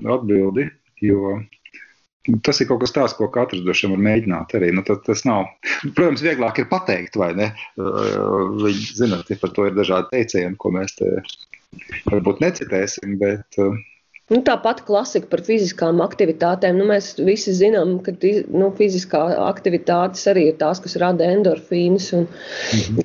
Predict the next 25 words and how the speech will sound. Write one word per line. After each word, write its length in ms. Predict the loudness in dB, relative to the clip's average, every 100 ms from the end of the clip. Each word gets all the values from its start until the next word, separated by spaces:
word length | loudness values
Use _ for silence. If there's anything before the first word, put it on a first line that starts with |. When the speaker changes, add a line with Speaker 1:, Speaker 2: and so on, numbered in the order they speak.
| -2
Speaker 2:
tāds 240 | -4 2
laimes 400 | 2 4 2 0
hormons. 480 | -2 -2 0 0 -2
Un 100 | -2
tas 160 | -2 0
pats 300 | -2 -2 0
precīzi 400 | 0 2 0 0
parādās 460 | 0 2 0 0
atkal 320 | -2 0 -2 0
pētījumā, 640 | 0 0 0 0 0 0
ka 100 | -2
tie, 200 | 0 0
kuriem 320 | 2 2 4
ir 160 | 4 2
fiziskas 400 | 2 2 0 -2
aktivitātes, 640 | -2 0 -2 0 -2 0
arī 140 | 2 2
tiem 240 | 2 2
šī 160 | 2 0
te 60 | -2
psiholoģiskā 680 | 0 0 2 2 2 0 4
noturība 460 | 2 2 0 2 2
ir 100 | 2
augstāka. 640 | 0 -4 -12 -10 -10 -2
Un, 160 | -2